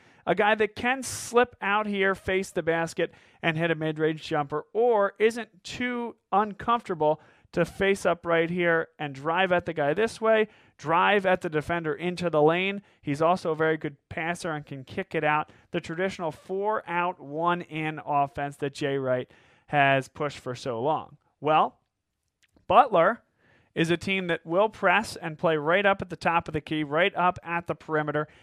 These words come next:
and not allow Villanova to take these shots over the top. In addition, there's some strength here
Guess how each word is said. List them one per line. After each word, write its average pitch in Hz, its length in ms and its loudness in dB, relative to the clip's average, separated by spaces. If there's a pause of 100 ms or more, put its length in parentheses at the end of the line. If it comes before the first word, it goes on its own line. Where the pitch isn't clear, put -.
(140)
and 143 120 -4
not 156 200 2
allow 180 260 6
Villanova 156 480 0
to 139 80 -4
take 180 320 -6
these 143 220 -4
shots 143 400 -4
over 131 200 -2
the 156 120 -6
top. 220 400 0 (400)
In 117 160 -4
addition, 156 580 0 (160)
there's 120 280 -10
some 165 180 -12
strength 214 560 -6
here 107 300 -6